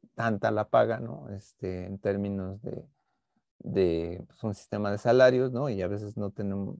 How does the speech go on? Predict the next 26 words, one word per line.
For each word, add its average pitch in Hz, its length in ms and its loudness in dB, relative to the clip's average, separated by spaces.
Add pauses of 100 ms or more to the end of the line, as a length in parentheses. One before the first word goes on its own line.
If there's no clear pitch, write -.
bueno, 110 260 -2
la 95 220 -2
mayor 110 340 0
parte 113 260 0
de 101 60 0
la 101 80 -2
universidad 107 760 -4
se - 200 0
hace 110 240 -2
tra-, 107 360 -4
se - 140 -4
hace 107 180 -2
trabajo 107 540 -4
con - 220 -14 (240)
profesor, 110 560 -4 (200)
profesio-, 113 680 -2 (360)
con 113 160 -4
profesores 117 480 0
de 120 80 2
asignatura. 123 580 -2 (960)
Y, 127 80 -2
pues, 131 160 6
muchas 139 280 6
veces 127 200 4
son, 135 400 2
somos 131 540 -4